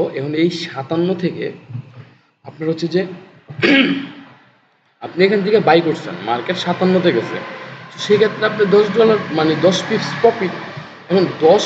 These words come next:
পিপসে আপনি কত লট সাইজ নিচ্ছেন, আপনার ওই লট সাইজটার উপরে ডিপেন্ড করে মূলত আপনার প্রফিট হবে। হ্যাঁ, এখন যদি আপনি মনে করেন যে জিরো পয়েন্ট জিরো টেন এ নিয়ে থাকেন, জিরো পয়েন্ট জিরো টেন এ বাই করছেন, তাহলে আপনার দশ পিপস আসছে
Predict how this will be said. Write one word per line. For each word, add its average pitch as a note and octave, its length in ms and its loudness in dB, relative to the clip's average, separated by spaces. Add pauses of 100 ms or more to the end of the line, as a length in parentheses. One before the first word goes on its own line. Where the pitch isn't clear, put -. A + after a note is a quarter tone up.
পিপসে C4+ 320 -8 (100)
আপনি F#3 160 -4 (240)
কত G3 200 0 (220)
লট C#3 180 6
সাইজ D#3 320 -2
নিচ্ছেন, F#2+ 280 -18
আপনার B2 180 -14
ওই C#3 100 -4 (100)
লট D3 160 0 (100)
সাইজটার F#3 420 -2
উপরে A3+ 320 -4 (200)
ডিপেন্ড F3 400 -2
করে G3 120 -6 (120)
মূলত C3 220 -10 (100)
আপনার F3 200 -14 (840)
প্রফিট C#3 340 -2
হবে। - 260 -14 (560)
হ্যাঁ, A#3+ 240 -12
এখন C3+ 180 -10
যদি C#3 140 -8
আপনি D3 160 -6 (100)
মনে D#3 140 -4
করেন D3+ 180 -4
যে C#3 140 -8
জিরো B2 220 -6
পয়েন্ট D3+ 260 -4
জিরো C3 120 -4 (140)
টেন A3+ 220 0
এ - 100 2
নিয়ে C#3 200 2
থাকেন, E3 200 -10 (100)
জিরো B2 180 -6
পয়েন্ট C#3+ 200 -6
জিরো C3+ 120 -4 (100)
টেন D#3+ 180 -6
এ D3+ 120 -2
বাই C3+ 180 0
করছেন, - 320 -12 (560)
তাহলে F#3+ 200 0
আপনার F#3 200 0
দশ F3 180 0 (120)
পিপস - 220 -6 (120)
আসছে - 260 -12